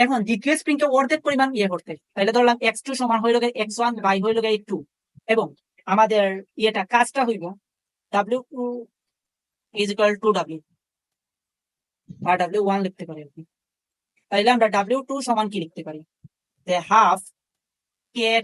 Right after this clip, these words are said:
টু, কে টু এক্স টু স্কয়ার, এবং ডাব্লিউ ওয়ান সমান আমরা লিখতে পারি হাফ কে ওয়ান এক্স ওয়ান স্কয়ার। এখন দুইটার যদি আমরা রেশিও নিই,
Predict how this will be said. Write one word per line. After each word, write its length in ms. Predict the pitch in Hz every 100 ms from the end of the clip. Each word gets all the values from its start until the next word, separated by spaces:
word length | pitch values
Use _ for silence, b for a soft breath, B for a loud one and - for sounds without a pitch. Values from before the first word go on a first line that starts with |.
| -
টু, 100 | 180 190 247 _ _ _ _ _ _ _
কে 80 | 196 196
টু 60 | 208 - _ - 214
এক্স 140 | 202 -
টু 60 | 214 -
স্কয়ার, 220 | 180 156 _ _ _ _ _ _ _ _ 214
এবং 120 | 202 190
ডাব্লিউ 220 | 190 226 240
ওয়ান 160 | 220 247 247
সমান 160 | 240 220
আমরা 160 | 202
লিখতে 180 | 180 196 185
পারি 200 | 156 160 220 _ _ _ _ _ _ -
হাফ 300 | 208 214 220 - _ _ _ _ _ -
কে 80 | 208 196
ওয়ান 200 | 214 233 - 247
এক্স 120 | 190 214
ওয়ান 120 | 196 190
স্কয়ার। 200 | 170 151 _ _ - _ _ _ _ _ _ _ -
এখন 140 | 226 277 240
দুইটার 240 | 254 285
যদি 100 | 277 285
আমরা 120 | 262 226
রেশিও 280 | 233 277
নিই, 100 | 185